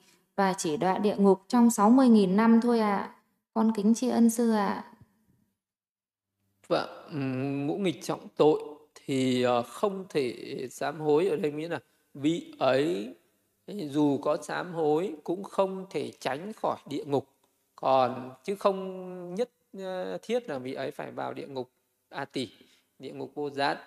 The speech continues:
Speaker 2: mà vị ấy có thể vào những, nếu vị ấy có sám hối thì vị ấy có thể vào những cái địa ngục thấp hơn,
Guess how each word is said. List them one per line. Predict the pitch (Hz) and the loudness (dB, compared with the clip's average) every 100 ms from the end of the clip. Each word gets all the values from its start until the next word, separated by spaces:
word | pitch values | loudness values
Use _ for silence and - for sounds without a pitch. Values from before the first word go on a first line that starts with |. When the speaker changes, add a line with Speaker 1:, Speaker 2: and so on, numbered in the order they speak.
| _ 147 | _ -14
Speaker 2:
mà | 131 | -12
vị | 139 | -10
ấy | 139 | -10
có | 170 | -8
thể | 170 123 | -8 -4
vào | 123 123 | -4 -4
những, | 131 151 160 | -10 -14 -8
nếu | 147 165 190 | -4 -4 -4
vị | 175 | -8
ấy | 151 | -8
có | - 151 | -10 -10
sám | 156 165 165 | -10 -10 -4
hối | 156 190 - _ _ | -2 -4 -10 _ _
thì | - 151 131 131 | -6 -4 -2 -4
vị | 123 143 | -6 -6
ấy | 139 | -6
có | 170 | -8
thể | 170 139 | -6 -4
vào | 127 120 | -4 -4
những | 131 | -6
cái | 156 175 | -10 -10
địa | 160 - | -12 -12
ngục | 143 123 _ | -10 -12 _
thấp | 190 - | -8 -4
hơn, | 185 185 | -2 -2